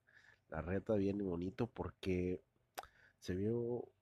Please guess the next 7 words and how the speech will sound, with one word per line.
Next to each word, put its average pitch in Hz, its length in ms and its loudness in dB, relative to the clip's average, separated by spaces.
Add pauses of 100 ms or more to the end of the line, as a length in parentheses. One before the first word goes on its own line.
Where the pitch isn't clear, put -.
(1120)
muchas 127 420 -6
carencias 101 480 -4
en, 87 260 -6
en 78 540 -8 (120)
el - 80 -12
equipo 90 640 -6
mexicano. 95 760 -4